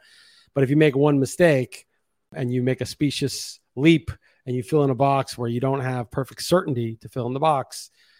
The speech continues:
you'll often screw it up and wind up with two numbers of the same kind in the same row. And, and so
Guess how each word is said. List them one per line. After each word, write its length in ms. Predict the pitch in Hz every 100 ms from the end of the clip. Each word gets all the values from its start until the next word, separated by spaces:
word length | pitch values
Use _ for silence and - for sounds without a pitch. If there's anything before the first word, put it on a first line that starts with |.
| _
you'll 240 | 117 113 -
often 440 | 113 - 113 104 - -
screw 280 | - 135
it 60 | 143
up 300 | 202 - _
and 300 | 131 120 117
wind 240 | 117 117 117
up 160 | 113
with 140 | 135 -
two 300 | - 127 120
numbers 320 | 120 117 117
of 80 | 107
the 60 | 110
same 220 | 123 113
kind 380 | 131 123 120 110
in 60 |
the 60 | 107
same 380 | 131 120 113 117 _
row. 300 | 131 135 139
And, 160 | 117 107 _ _ _ _
and 180 | 156 147
so 600 | - 165 151 143 151 -